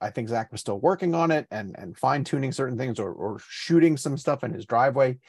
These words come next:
as we might talk about later on. Um, but they did a press junket for it, uh, and they had Zack and Debbie did interviews, and I'm trying to think back if anybody else did. I think it was just the two of them,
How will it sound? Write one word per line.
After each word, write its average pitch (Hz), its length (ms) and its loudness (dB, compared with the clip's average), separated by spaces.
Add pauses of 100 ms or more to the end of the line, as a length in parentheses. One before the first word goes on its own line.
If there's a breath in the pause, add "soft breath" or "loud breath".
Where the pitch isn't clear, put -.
(320 soft breath)
as 117 160 0
we 123 140 0
might 127 200 -2
talk 127 160 0
about 123 240 0
later 123 240 2
on. 127 220 -2 (420 soft breath)
Um, 123 440 4
but 135 200 2
they 160 100 6
did 160 140 6
a 160 60 4
press 170 240 2
junket 123 420 -2
for 120 240 2
it, 117 160 -2 (140)
uh, 120 280 2
and 120 160 -2
they 117 100 -2
had 117 360 2 (360)
Zack 131 300 2
and 127 200 0
Debbie 123 440 2
did 123 200 0
interviews, 120 800 0 (260)
and 120 600 -2
I'm 110 160 -12
trying 202 440 -14
to 143 60 -14 (100)
think 110 200 -10
back 110 220 -8
if 104 80 -6
anybody 113 360 -2
else 120 240 -4
did. 160 220 -4
I 190 80 -8
think 208 220 -10
it 320 60 -12
was 190 180 -6
just - 440 -4
the 165 60 -10
two - 340 -6
of 101 160 -8
them, 120 340 -12